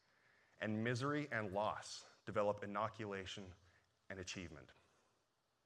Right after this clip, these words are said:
And that is what I'm passionate about.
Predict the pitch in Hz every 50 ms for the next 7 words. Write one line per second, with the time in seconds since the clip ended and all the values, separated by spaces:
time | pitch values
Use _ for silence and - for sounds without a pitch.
0 | _ _ - - - - _ _ _ _ _ _ _ _ _ _ _ _ _ _
1 | - 92 95 101 107 123 139 135 117 101 101 101 98 98 95 90 - - 95 98
2 | 92 - - 82 71 67 69 60 55